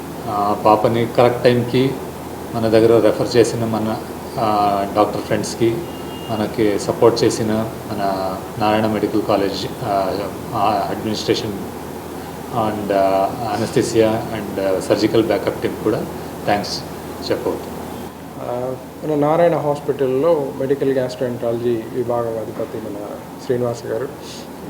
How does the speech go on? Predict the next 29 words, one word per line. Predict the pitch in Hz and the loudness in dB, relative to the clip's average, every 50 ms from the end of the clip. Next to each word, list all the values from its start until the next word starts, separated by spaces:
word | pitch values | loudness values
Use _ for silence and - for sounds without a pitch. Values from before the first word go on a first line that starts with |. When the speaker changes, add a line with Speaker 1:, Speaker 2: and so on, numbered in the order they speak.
| 123 | -4
Speaker 2:
ఈ | 123 | -4
పేషెంట్ | 117 123 135 127 117 - 131 117 | 0 2 2 2 2 0 -2 -2
గురించి | 117 117 123 120 127 | -2 -2 -4 -4 -4
మీకు | 127 117 110 - | -4 -6 -4 -4
చెప్పుకున్నారు. | 113 110 - - 110 104 104 107 - - - - - - - - - - - - - - 147 131 | -4 -4 -4 -4 -6 -4 -4 -4 -6 -6 -8 -10 -14 -14 -14 -14 -14 -14 -16 -12 -8 -8 -4 2
జనరల్గా | 143 160 165 185 190 202 196 196 196 214 214 | 2 2 4 4 4 4 4 4 2 2 0
మనకి | 196 185 165 165 160 156 - - 190 190 185 - - - - - - - - | 0 -2 -2 -4 -4 -4 -2 0 2 2 2 0 -2 -8 -12 -12 -12 -8 -4
ఇప్పుడు | 143 143 143 143 - - 165 170 180 160 - - - - - | -2 -2 -2 -2 -4 -2 0 0 0 0 -2 -6 -10 -2 2
ప్ర-, | 147 143 139 | 4 6 6
ప్రజెంట్ | 135 - 147 139 135 160 156 151 143 156 143 143 | 6 4 2 4 4 4 2 4 4 4 4 4
ట్రెండ్ | 147 127 131 135 135 131 | 4 2 4 4 4 2
ఏంటంటే, | 131 127 127 123 127 127 123 123 196 214 | 2 0 0 -2 -4 -4 -4 -4 -4 -4
ప్రజెంట్ | 196 - 139 127 131 139 135 131 - | 0 0 2 2 4 2 0 0 0
కాన్సెప్ట్ | 131 127 135 139 139 - 135 - - | 0 0 0 0 0 0 -2 -2 -2
ఏంటంటే, | 123 120 120 117 120 120 139 - 269 - - - - - - - - 147 | -4 -4 -4 -6 -8 -8 -8 -8 -10 -10 -12 -14 -14 -14 -16 -8 0 2
మినిమల్ | 151 165 185 190 196 180 170 | 4 4 6 6 6 6 6
ఇన్వేజివ్ | 147 135 135 131 127 131 131 127 | 4 4 4 4 4 4 2 2
సర్జరీ | - 117 110 107 113 110 110 - - - - - 143 165 | 2 0 -2 -2 -2 -4 -6 -8 -10 -12 -10 -4 -2 0
or | 202 214 208 180 151 | 0 0 -2 -2 -2
endoscopic | 135 139 151 165 143 - - 143 131 131 135 127 | 0 2 2 2 0 2 0 0 0 0 -2 -4
surgery | - 127 120 117 113 113 117 120 | -2 -2 -2 -2 -2 -2 -4 -4
or | 123 - - - - 135 147 151 147 127 | -6 -8 -10 -8 -4 -4 -2 0 0 2
laparoscopic | 123 123 123 - 135 120 - - 117 107 - - 127 | 2 0 0 2 0 0 2 0 -2 -2 -2 -2 -2
surgery. | 123 - - - - 104 104 95 - | -2 -2 -4 -6 -6 -8 -8 -6 -4
అంటే | 127 135 143 196 226 240 - - - - - - - - - - - | -4 -2 0 0 -2 -2 -4 -10 -14 -14 -16 -16 -16 -16 -14 -4 0
పెద్ద | 147 151 147 156 185 160 | 0 2 4 6 6 6
ఘాటు | 165 156 156 156 151 151 | 6 4 4 4 2 2
లేకుండా | 143 143 139 135 135 131 123 127 135 170 220 220 190 - | 2 2 2 2 2 0 0 0 0 -2 -2 -4 -4 -4
అన్ని | 143 143 160 170 160 | -2 -2 -2 -2 -4